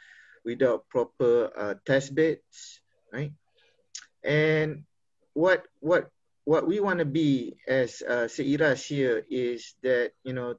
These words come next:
to provide the expertise, uh, whether you're in agriculture, whether you're in healthcare, city, construction, manufacturing, right?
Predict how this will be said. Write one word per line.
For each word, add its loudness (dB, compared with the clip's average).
to -6
provide -2
the -10
expertise, -6
uh, -8
whether 2
you're 4
in -4
agriculture, -4
whether -2
you're 0
in -4
healthcare, -4
city, -10
construction, -6
manufacturing, -8
right? -14